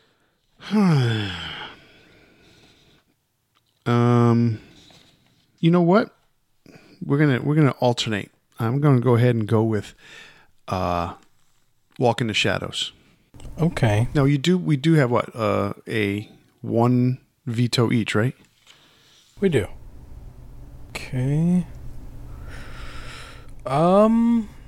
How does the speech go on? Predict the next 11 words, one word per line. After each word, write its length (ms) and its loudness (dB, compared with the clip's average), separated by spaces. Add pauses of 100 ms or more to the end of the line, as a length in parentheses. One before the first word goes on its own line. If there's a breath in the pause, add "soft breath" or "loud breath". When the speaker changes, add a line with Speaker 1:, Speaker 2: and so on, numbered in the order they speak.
Speaker 2:
let's 200 -4
see. 720 -2 (1400 loud breath)
There's 180 -4
a 40 -10
few 280 4
ways 260 4
we 100 2
could 200 -6
go 160 2
about 320 2
this. 520 0